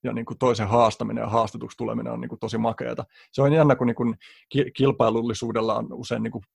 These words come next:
huono nimi, tai siihen, siihen suhtaudutaan jotenkin sillain, niinku, usein vihamielisesti, mutta musta se on, niinku, yksi semmoinen ihmiselämän o-, osa-alue. Et esimerkiksi musta on typerää, että kuinka paljon meidän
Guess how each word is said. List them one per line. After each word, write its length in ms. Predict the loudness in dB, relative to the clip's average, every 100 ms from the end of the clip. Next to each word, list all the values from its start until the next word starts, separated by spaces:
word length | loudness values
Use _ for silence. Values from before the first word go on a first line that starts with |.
| _ -4
huono 280 | 2 4 4
nimi, 320 | 2 2 0 -4 _ _ _ _ _ -14
tai 140 | -12
siihen, 240 | -8 -8 -8
siihen 220 | -6 -4
suhtaudutaan 580 | -4 -6 -4 -6 -4 -4
jotenkin 260 | -4 -8 -10
sillain, 320 | -8 -8 -8
niinku, 340 | -10 -12 -14 -16 _ _ _ _ _ _ _ -12
usein 300 | 0 0 2
vihamielisesti, 880 | 2 2 2 0 -2 -4 -6 -6 -8 -8 _ -12
mutta 240 | -8 -4 -2
musta 200 | -2 0
se 60 |
on, 60 | 0
niinku, 180 | -2 -4
yksi 200 | -4 -2
semmoinen 320 | -2 0 -2
ihmiselämän 560 | -2 -4 -2 -2 -2
o-, 120 | -4 -4
osa-alue. 400 | -4 -2 -4 -4
Et 120 | -2
esimerkiksi 460 | 0 0 0 -2 -8 -12 -10
musta 320 | -4 -4 0
on 100 | 0
typerää, 380 | 0 0 0 0
että 140 | -4 -6
kuinka 220 | -6 -4
paljon 220 | -4 -2
meidän 200 | -4